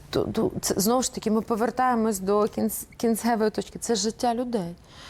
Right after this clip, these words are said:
Ну, і, і тому, коли ми з-, ну, тобто, м, коли ми говоримо з вами в комплексі, ви говорите, от, демократична країна, ем, ну, мені дуже не хочеться, щоб ми були такою, знаєте, псевдоімітаційною демократією. Ми все одно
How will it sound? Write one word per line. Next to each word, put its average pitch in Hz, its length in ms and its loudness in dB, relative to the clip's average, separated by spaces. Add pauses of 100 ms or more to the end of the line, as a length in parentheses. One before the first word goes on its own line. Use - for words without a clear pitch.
(200)
Ну, 233 180 4
і, 262 140 2
і 240 320 4
тому, 269 440 2
коли 262 240 2
ми 262 120 2
з-, 233 120 -4 (100)
ну, 254 220 2
тобто, 240 260 -2
м, 233 160 2 (760)
коли 254 160 2
ми 277 120 4
говоримо 254 320 2
з 202 80 -2
вами 240 260 2
в - 100 -4
комплексі, 294 640 -2
ви 196 100 -2
говорите, 190 380 -2
от, 175 100 -2
демократична 190 640 -4
країна, 175 460 -2 (840)
ем, 202 460 4 (440)
ну, 240 260 4
мені 277 240 4
дуже 247 360 4
не 202 100 2
хочеться, 240 420 -2
щоб 202 240 -2
ми 214 120 2
були 208 280 0
такою, 202 600 0
знаєте, 196 580 -2
псевдоімітаційною 208 1900 0
демократією. 190 800 -2
Ми 262 40 0
все - 220 0
одно 277 400 0